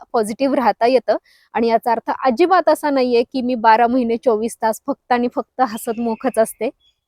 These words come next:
माणूस आहे मी सुद्धा, खूपदा रडते, खूपदा वाईट वाटतं, पण ते तेवढ्यापुरतं असतं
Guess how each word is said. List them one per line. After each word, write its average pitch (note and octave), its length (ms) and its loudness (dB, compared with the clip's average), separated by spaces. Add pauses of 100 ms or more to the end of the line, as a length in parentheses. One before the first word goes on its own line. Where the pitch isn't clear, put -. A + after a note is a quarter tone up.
(140)
माणूस A#3 380 0
आहे C#4+ 100 2
मी A3 160 -4
सुद्धा, G#3+ 300 -2 (520)
खूपदा C4 340 2
रडते, B3+ 380 4
खूपदा B3+ 340 2
वाईट B3+ 300 2
वाटतं, C#4 360 2 (380)
पण D#4 100 4
ते E4+ 100 -4
तेवढ्यापुरतं B3 640 2
असतं A3 260 -4